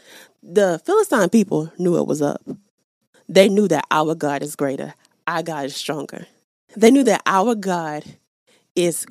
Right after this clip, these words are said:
greater than anything on this earth and greater than anything in the spirit realm. That's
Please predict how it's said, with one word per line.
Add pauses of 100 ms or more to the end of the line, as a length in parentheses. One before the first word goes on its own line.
greater
than
anything (720)
on
this (100)
earth (400)
and
greater
than
anything
in
the
spirit
realm. (840)
That's